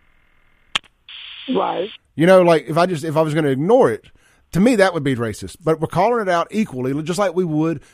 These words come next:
Speaker 2: if somebody was white. Lacey, I gotta take a break. Thank you so much.
Speaker 1: Okay, well,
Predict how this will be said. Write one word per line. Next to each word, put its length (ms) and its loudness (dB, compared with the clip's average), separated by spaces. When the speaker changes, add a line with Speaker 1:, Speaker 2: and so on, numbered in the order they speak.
Speaker 2:
if 100 -4
somebody 280 -2
was 160 -4
white. 260 -6
Lacey, 280 0
I 60 0
gotta 180 0
take 140 -2
a 60 -4
break. 300 -2
Thank 180 -2
you 60 -10
so 120 -4
much. 200 -4
Speaker 1:
Okay, 300 -6
well, 340 -4